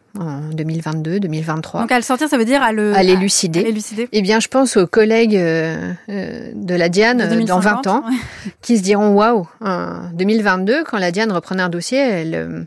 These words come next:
Speaker 1: capitalisait sur le futur. »
Speaker 2: Mhm.
Speaker 1: Et, euh, si on n'y arrivait pas, ils préparaient tout pour, euh, l'avenir. Donc cette capacité, euh, cette fonction rétex, on l'a. On se dit, « Voilà, il s'est passé ça il y a vingt ans, on juge pas, c'était comme ça. »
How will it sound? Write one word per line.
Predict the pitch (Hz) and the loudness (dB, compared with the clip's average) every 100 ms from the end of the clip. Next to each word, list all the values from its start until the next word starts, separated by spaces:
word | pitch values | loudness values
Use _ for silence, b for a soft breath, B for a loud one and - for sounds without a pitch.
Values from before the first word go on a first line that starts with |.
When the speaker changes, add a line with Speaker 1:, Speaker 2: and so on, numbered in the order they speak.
| - | -6
Speaker 1:
capitalisait | 196 - - 180 185 233 | -6 -4 -2 0 0 0
sur | 175 | -2
le | 170 | -6
futur. » | - 185 226 302 - B B | -8 -8 -6 -6 -8 B B
Speaker 2:
Mhm. | 240 214 202 | -2 0 2
Speaker 1:
Et, | 208 208 185 | 2 2 2
euh, | 170 175 180 175 165 170 185 | 0 -4 -6 -8 -10 -10 -8
si | - - 240 226 196 | -6 -4 -2 -2 -6
on | 208 175 | -8 -6
n'y | 160 | -4
arrivait | 170 170 | -4 -2
pas, | - 233 311 214 190 | 0 -2 -2 -8 -10
ils | - | -10
préparaient | - 196 175 185 | -4 -2 -2 -4
tout | 240 | -6
pour, | - 202 | -6 -4
euh, | 180 170 | -4 -6
l'avenir. | 170 170 165 156 _ _ _ _ B B B B B | -6 -8 -8 -12 _ _ _ _ B B B B B
Donc | 185 175 | -6 -4
cette | 196 - | -4 -2
capacité, | 196 214 - 202 247 247 202 | -2 -4 -6 -6 -2 -2 -2
euh, | 175 B B | -6 B B
cette | - 196 | -10 -6
fonction | 214 202 - 254 | -6 -6 -4 -2
rétex, | 233 214 208 208 - - - | -2 -2 -4 -6 -10 -14 -8
on | 185 | -4
l'a. | 175 175 B B B B | -4 -6 B B B B
On | 185 | -6
se | |
dit, « | 185 | -4
Voilà, | 202 202 165 170 - _ - | -2 0 0 -4 -12 _ -12
il | - | -6
s'est | 208 | -4
passé | 208 - | -2 -4
ça | 196 240 233 226 | -4 -2 0 0
il | 196 | -2
y | |
a | |
vingt | 185 196 - | -4 -6 -4
ans, | 226 | -4
on | 180 | -4
juge | 190 - | -4 -8
pas, | - 196 | -6 -8
c'était | - - | -8 -8
comme | 143 | -8
ça. » | - | -12